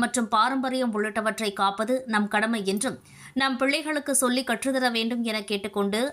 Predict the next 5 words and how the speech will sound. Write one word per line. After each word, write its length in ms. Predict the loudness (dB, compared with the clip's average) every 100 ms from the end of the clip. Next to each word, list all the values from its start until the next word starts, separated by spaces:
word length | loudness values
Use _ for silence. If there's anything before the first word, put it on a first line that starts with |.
| -2 -2
அனைவருக்கும் 520 | 0 -2 -4 -4 -2 0
பொங்கல் 320 | 2 2 0
திருநாள் 340 | 0 2 2 4
வாழ்த்துக்களை 480 | 2 2 -2 0 0 0
தெரிவித்தார். 500 | 0 0 2 4